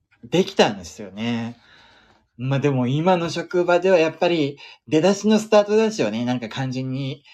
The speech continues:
あの、していきたいので、まだちょっと猫被ってる状態なんですよ。あのー、<laughs> あのー、なんだ？まあ、別に必要、職場で必要のないカミングアウトとかしないから、あの、ゲイってことも、まあ、ま、ま、いない、知ら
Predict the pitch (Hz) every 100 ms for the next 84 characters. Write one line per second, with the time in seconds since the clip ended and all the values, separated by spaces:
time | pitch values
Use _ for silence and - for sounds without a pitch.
0 | - - _ _ 113 117 117 - 139 135
1 | 143 127 107 101 113 104 - - 104 196
2 | 226 - 123 117 - 113 104 110 110 107
3 | 104 92 - 92 - _ _ _ _ _
4 | _ _ 101 95 95 92 90 92 95 _
5 | _ _ - 143 139 131 113 113 104 104
6 | 101 101 101 92 - - - - _ 95
7 | 95 117 156 - _ _ _ _ _ _
8 | _ _ _ 147 135 123 131 135 123 -
9 | 190 202 202 _ - 208 233 247 247 240
10 | - 220 226 233 214 185 175 185 180 139
11 | 117 117 - 117 - 113 - 139 139 131
12 | 101 107 104 101 98 95 - 120 127 104
13 | 98 95 95 110 117 - 104 101 98 107
14 | 98 95 - 104 101